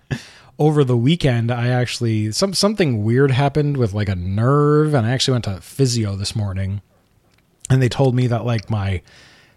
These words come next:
first rib on my right side was, like, being pulled funny and was, like, poking up through my shoulder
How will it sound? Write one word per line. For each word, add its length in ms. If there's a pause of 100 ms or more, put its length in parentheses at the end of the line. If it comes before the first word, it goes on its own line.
(340)
first 800 (540)
rib 640
on 180
my 140
right 440
side 760 (160)
was, 160
like, 160 (680)
being 240
pulled 500
funny 480
and 160
was, 100
like, 220
poking 380
up 160
through 240
my 240
shoulder 680